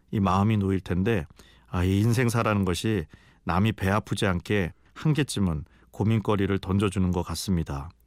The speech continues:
좋은 쪽으로 생각하시면 따님은 실패한 결혼은 하지 않으셨네요. 남자를 고르는 눈이 생기면,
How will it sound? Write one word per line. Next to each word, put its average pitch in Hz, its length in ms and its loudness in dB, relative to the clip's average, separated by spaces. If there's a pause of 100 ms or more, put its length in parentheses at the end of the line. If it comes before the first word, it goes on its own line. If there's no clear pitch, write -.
(520)
좋은 147 320 2
쪽으로 156 300 2
생각하시면 139 760 0 (300)
따님은 143 600 2 (260)
실패한 170 580 0
결혼은 107 480 0 (140)
하지 151 240 -4
않으셨네요. 85 680 0 (560)
남자를 127 540 2
고르는 113 420 0
눈이 107 220 0
생기면, 98 520 0